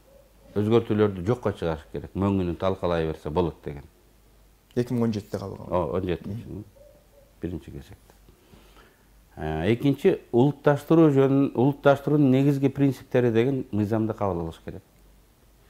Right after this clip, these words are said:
Speaker 1: Улутташтыруу деген эмне, аны ким жүргүзөт, кантип жүргүзөт, э, ан тиги мүлктү тартып алсак кантип төлөйбүз, төлөөнүн жолдорун, башкаларын аныктап сотко көрсөтмө бериш керек да.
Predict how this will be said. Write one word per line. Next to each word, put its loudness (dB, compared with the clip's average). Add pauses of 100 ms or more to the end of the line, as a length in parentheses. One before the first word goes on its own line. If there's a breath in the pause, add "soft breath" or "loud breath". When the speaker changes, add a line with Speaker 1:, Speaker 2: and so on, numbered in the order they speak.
(180 soft breath)
Speaker 1:
Улутташтыруу -4
деген -4
эмне, -2
аны 0
ким -2
жүргүзөт, -2
кантип -6
жүргүзөт, -4 (720 soft breath)
э, -6
ан -4
тиги -4
мүлктү 0
тартып 2
алсак -2
кантип -8
төлөйбүз, 2 (400)
төлөөнүн 0
жолдорун, 4
башкаларын 0
аныктап -4 (480 soft breath)
сотко -2
көрсөтмө -2
бериш 0
керек -2
да. -4